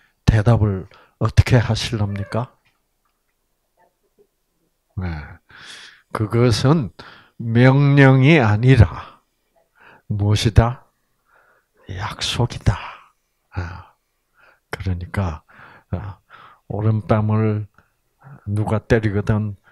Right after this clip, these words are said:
왼뺨을 돌려대라. 그래야만 내가 너를 천국에 들어가게 할 것이다. 그렇게 생각하면, 어, 왼뺨을 치거든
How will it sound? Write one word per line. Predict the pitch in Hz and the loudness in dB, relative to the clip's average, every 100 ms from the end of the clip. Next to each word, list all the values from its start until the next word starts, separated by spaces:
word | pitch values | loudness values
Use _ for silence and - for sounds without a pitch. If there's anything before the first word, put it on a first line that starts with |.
| _ | _
왼뺨을 | - 95 120 113 127 127 127 120 | -8 -2 -2 2 2 4 2 2
돌려대라. | 123 127 120 110 107 107 110 - _ _ _ - _ _ | 2 2 2 0 0 0 -2 -6 _ _ _ -20 _ _
그래야만 | - 107 135 135 120 123 143 156 135 | -2 6 8 8 8 6 6 6 4
내가 | 127 120 120 | 4 4 2
너를 | 107 107 135 135 | 0 0 0 -2
천국에 | - 117 104 92 101 107 120 - - - _ _ _ _ _ _ _ _ _ _ _ _ _ _ _ _ _ _ | -2 -2 -2 -2 -4 -4 -4 -8 -20 -20 _ _ _ _ _ _ _ _ _ _ _ _ _ _ _ _ _ _
들어가게 | - 98 90 98 - | -4 -2 -4 -4 -2
할 | 90 | -4
것이다. | - - - - - - _ _ _ _ _ _ _ _ _ _ _ _ _ _ _ _ _ _ _ | -4 -2 0 -2 -4 -10 _ _ _ _ _ _ _ _ _ _ _ _ _ _ _ _ _ _ _
그렇게 | - 143 - 165 | -2 -2 0 0
생각하면, | - 147 139 131 - 113 101 98 127 98 _ _ _ _ _ _ _ _ - | 0 -4 -6 -10 -8 -8 -6 -6 -8 -10 _ _ _ _ _ _ _ _ -8
어, | 90 82 95 | -8 -10 -6
왼뺨을 | 110 117 110 117 113 113 | 0 0 2 -2 0 -2
치거든 | - 107 113 127 180 | -4 -2 -2 0 -4